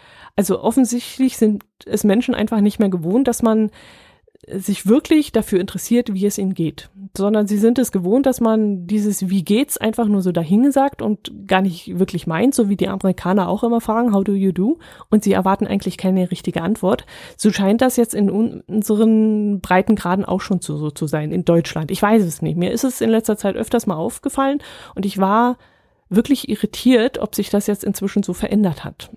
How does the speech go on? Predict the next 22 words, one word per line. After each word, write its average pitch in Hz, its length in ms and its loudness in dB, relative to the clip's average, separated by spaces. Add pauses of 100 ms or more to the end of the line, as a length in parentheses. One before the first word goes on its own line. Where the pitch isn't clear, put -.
(140)
Ich - 220 -10
war 196 180 2
schon 269 240 0
ein 233 200 2
wenig 233 260 2
erschrocken. - 460 -6 (760)
Also 180 320 0 (260)
ich - 200 -8
kann 233 160 2
nicht 269 140 4
ganz 247 160 0
verstehen, 247 500 0
was 226 200 0
dagegen 202 420 2
spricht, - 440 -2 (440)
dass 220 200 0
man 233 160 2
einen 214 380 2
mit 190 220 -2
vollem 294 480 2
Interesse 233 580 0
fragt, - 480 -6